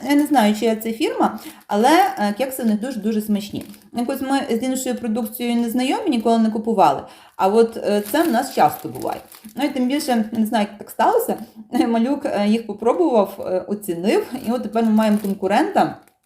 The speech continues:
і тому купуємо їх більше і частіше. Ще з родинної ковбаски ми взяли фарш,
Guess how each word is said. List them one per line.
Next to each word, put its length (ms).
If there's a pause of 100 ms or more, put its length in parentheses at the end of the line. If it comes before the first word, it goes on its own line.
(240)
і 80
тому 220
купуємо 480
їх 220
більше 280
і 80
частіше. 500 (1400)
Ще 140 (200)
з 40
родинної 500
ковбаски 840 (840)
ми 140
взяли 480
фарш, 600